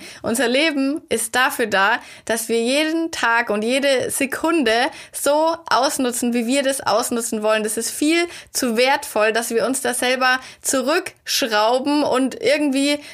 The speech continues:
nicht das machen, was wir eigentlich machen wollen, nur weil wir Angst haben, was die anderen sagen.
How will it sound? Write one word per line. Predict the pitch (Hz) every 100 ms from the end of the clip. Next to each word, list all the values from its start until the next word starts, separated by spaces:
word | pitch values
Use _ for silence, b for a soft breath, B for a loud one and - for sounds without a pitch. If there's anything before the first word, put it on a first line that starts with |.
| B - -
nicht | 254 269
das | 302 277
machen, | 269 311
was | 262 285
wir | 240
eigentlich | 147 262 285 277
machen | 247 269 247
wollen, | 233 269
nur | 262 247
weil | 240
wir | 233 -
Angst | - 285 294
haben, | 262 247
was | 247
die | - 220
anderen | 233 269 269 202 196
sagen. | 196 170 170 170 180